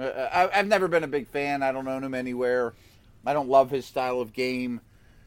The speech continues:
Uh, my hunch is this will be his biggest game of the year. They're playing a really bad football team. Wouldn't shock me if Le'Veon Bell ends up there next year or something along those lines. They have a ton of money.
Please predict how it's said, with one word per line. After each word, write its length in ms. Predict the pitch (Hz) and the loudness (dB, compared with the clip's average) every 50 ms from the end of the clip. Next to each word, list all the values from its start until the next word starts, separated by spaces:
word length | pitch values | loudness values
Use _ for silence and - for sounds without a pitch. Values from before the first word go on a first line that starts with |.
| _ - | _ -16
Uh, 120 | - - 117 | -10 -10 -6
my 300 | 117 123 131 135 135 131 | -2 0 2 2 2 0
hunch 380 | - - 147 147 139 123 - | 0 0 -2 -2 -2 -2 -8
is 160 | 143 135 120 113 | -10 -10 -10 -10
this 160 | 127 123 - | -12 -10 -10
will 100 | 135 120 | -10 -8
be 180 | 113 131 127 | -6 -6 -6
his 180 | 131 131 113 107 | -6 -6 -8 -8
biggest 460 | - - 131 131 120 131 127 - - | -6 -4 -4 -4 -4 -6 -8 -8 -8
game 340 | 131 131 127 127 123 123 123 | -6 -6 -4 -4 -6 -6 -6
of 160 | 110 107 104 | -8 -10 -10
the 100 | 95 110 | -12 -12
year. 580 | 104 110 135 143 143 143 143 139 135 131 127 123 110 | -10 -8 -6 -4 -2 -2 0 0 0 -2 -4 -6 -6
They're 160 | 117 117 104 | -8 -8 -8
playing 320 | - - 123 117 113 104 | -6 -6 -6 -6 -6 -6
a 80 | 101 98 | -8 -8
really 240 | 95 107 101 101 95 | -8 -8 -8 -8 -8
bad 340 | 82 92 87 87 90 80 | -8 -8 -8 -8 -8 -10
football 360 | - 143 131 - 135 131 120 113 | -8 -8 -6 -2 -2 -2 -2 -2
team. 420 | - 139 127 123 123 120 117 110 - - - - - - _ - - | -6 -8 -6 -6 -6 -6 -8 -10 -14 -20 -20 -20 -20 -20 _ -14 -6
Wouldn't 260 | 123 139 135 120 120 | -4 -4 -4 -4 -6
shock 380 | - - 151 135 127 127 - - | -4 0 2 2 2 2 -2 -4
me 260 | 127 127 123 123 123 | -6 -6 -4 -2 -2
if 160 | 120 117 107 - - - - - - _ _ _ - | -2 -4 -4 -6 -14 -20 -20 -20 -20 _ _ _ -8
Le'Veon 460 | 95 127 131 127 135 131 123 120 120 95 | -4 -4 -2 -2 -2 -2 -2 -4 -4 -4
Bell 320 | 127 123 127 131 131 131 | -2 2 4 4 4 4
ends 220 | 131 131 127 113 | 2 0 -2 -2
up 140 | 131 127 - | -2 -2 0
there 180 | 135 131 127 123 | 0 -2 -2 -2
next 260 | 127 127 120 - - | -2 -4 -6 -6 -10
year 400 | 123 127 131 127 127 127 120 113 | -8 -4 -4 -2 -2 -2 -2 -4
or 60 | 104 | -4
something 320 | - - 139 123 135 135 123 | -4 -6 -6 -6 -6 -8 -6
along 280 | 120 123 123 123 123 | -4 -4 -4 -2 -2
those 240 | 120 123 123 123 117 | -2 -2 -2 -2 -4
lines. 360 | 120 127 123 127 127 123 104 | -4 -4 -4 -4 -4 -6 -6
They 60 | 113 | -6
have 100 | 107 98 | -6 -6
a 40 | 85 | -8
ton 220 | - - 120 120 113 | -10 -10 -8 -8 -8
of 80 | 107 | -6
money. 420 | 104 117 123 123 127 120 117 110 | -6 -6 -6 -6 -6 -8 -10 -12